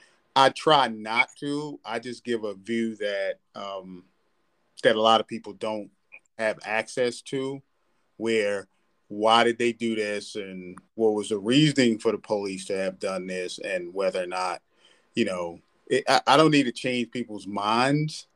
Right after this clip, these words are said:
per se, but I want them to see, okay, this is why,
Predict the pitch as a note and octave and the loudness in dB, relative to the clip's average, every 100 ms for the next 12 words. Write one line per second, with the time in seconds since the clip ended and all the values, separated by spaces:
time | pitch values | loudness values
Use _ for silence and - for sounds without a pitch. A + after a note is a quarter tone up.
0 | _ B2+ A2+ A2 A#2+ A2+ A2 G#2+ G#2 F#2+ | _ 2 4 4 2 2 0 -2 -2 0
1 | - G#2 G#2+ A2 G2+ G2+ G2 - A#2 A2+ | -2 -4 -2 -4 -4 -8 -8 -6 -4 -2
2 | G#2+ F#2+ _ - - - - _ B2 A2 | -4 -12 _ -18 -16 -16 -18 _ 0 2
3 | G#2+ B2 C3 A#2 A#2 A2 G#2 G2+ | 2 2 0 2 6 8 6 2